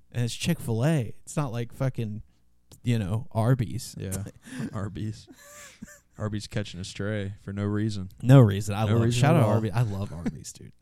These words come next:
Speaker 1: But I just feel like there's never anybody in an Arby's, but I love Arby's. Although they got, they got new fries there now that are, um, crinkle cut.
Speaker 2: Oh,
Speaker 1: And
Speaker 2: yeah?
Speaker 1: I don't know, man.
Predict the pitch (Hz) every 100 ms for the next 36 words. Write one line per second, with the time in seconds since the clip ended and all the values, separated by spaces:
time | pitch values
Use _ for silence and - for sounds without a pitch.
0 | - 117 113 131 - 175 139 123 - 127
1 | 120 120 117 113 101 110 104 92 107 95
2 | - - - 98 82 67 - - - -
3 | - - _ _ _ _ _ _ _ _
4 | _ _ _ _ _ 113 120 123 139 120
5 | - - - 113 110 104 101 101 104 104
6 | 107 104 104 107 104 98 98 - - _
7 | _ _ _ _ _ - 95 123 147 -
8 | - _ - - 110 113 - 117 117 -
9 | - - 110 110 143 143 113 65 58 58
10 | 71